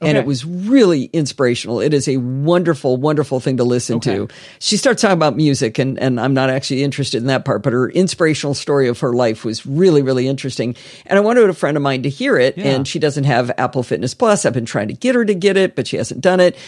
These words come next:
Speaker 1: So I thought, "Okay, well, let me try to pull that recording off."
Speaker 2: Yeah.
Speaker 1: How would you do that?
Speaker 2: So the
Speaker 1: So
Speaker 2: only
Speaker 1: it's on the
Speaker 2: audio
Speaker 1: watch.
Speaker 2: output on an Apple Watch is Bluetooth. So
Speaker 1: Right.
Speaker 2: <laughs>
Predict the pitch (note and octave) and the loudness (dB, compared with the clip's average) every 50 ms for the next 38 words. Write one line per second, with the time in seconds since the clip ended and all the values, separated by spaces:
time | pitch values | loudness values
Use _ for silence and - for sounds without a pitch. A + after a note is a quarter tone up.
0 | - - - - - - G3+ F3 D#3+ E3 D#3+ D3+ - - - D#3 D#3+ D#3+ D3 - | -20 -20 -20 -12 -2 2 4 4 6 4 4 2 0 -2 -2 0 0 0 0 0
1 | D#3 C#3+ C#3 - - G3+ F#3 G3 D3 C3+ C#3+ D3+ E3+ G3 G3 F#3+ - - F3 D#3+ | 0 0 0 0 -2 0 0 0 0 0 0 0 0 0 0 -2 0 0 0 0
2 | D#3 C#3+ - E3 D3 C#3 C#3+ B2+ - - C#3 C3+ - - D3 D3 C3 G#2+ F2 - | 0 0 0 0 2 2 2 0 0 0 -2 0 2 4 4 4 4 4 0 -4
3 | - - - - - - _ _ _ _ _ _ _ _ _ - D3 F#3 A3 G3+ | -6 -8 -10 -14 -18 -20 _ _ _ _ _ _ _ _ _ -2 0 2 2 2
4 | D3 A#2 - - - - _ _ _ _ _ _ _ _ _ _ - - F#3 G#3+ | 0 -2 -4 -10 -20 -20 _ _ _ _ _ _ _ _ _ _ -2 0 2 4
5 | B3 G#3 A3 A#3+ F#3 F#3 E3+ B2 G#2+ - - - _ _ _ _ _ - - - | 4 4 4 4 4 4 4 4 2 0 -2 -8 _ _ _ _ _ -20 -20 -12
6 | - E3+ E3+ E3+ E3 D#3 D3+ C3+ - D3+ C#3+ D3 G3 A3+ A#3 A3 E3+ C#3+ - E3 | -8 -6 -4 -4 -4 -6 -4 0 2 4 4 4 2 0 0 0 0 2 2 2
7 | F#3 A3 B3 C4 A#3 G#3+ G#3 G3+ F3 D3+ D3+ D#3 - - - D#3 D3 C#3 C#3 - | 2 4 4 4 4 4 4 4 2 2 0 -2 -4 -6 -6 -6 -6 -6 -8 -10
8 | - - - - _ _ C#3 B2+ C3 C3 C#3 C#3 C#3 C#3+ - C#3+ B2+ B2 A#2+ A2+ | -14 -20 -20 -20 _ _ -6 -4 -4 -4 -2 -2 -2 -2 -2 -2 0 2 2 2
9 | A2+ A2+ - A#2+ A2+ G#2 - B2+ B2+ B2+ A#2+ - - - F2+ - - - - - | 0 -2 -2 -6 -6 -2 2 2 4 4 2 0 -6 -12 -14 -16 -18 -18 -18 -18
10 | - - - _ _ _ _ _ _ _ _ _ _ - - - - - - - | -20 -20 -20 _ _ _ _ _ _ _ _ _ _ -20 -18 -16 -14 -12 -8 -2
11 | E3 E3 D3 C3 C3 A#2+ A2+ C3 A3 - F#2 - - - - _ _ _ _ _ | 0 2 2 2 2 2 4 4 2 2 0 -4 -10 -14 -18 _ _ _ _ _
12 | _ _ _ _ _ _ _ _ _ _ _ _ _ _ - | _ _ _ _ _ _ _ _ _ _ _ _ _ _ -14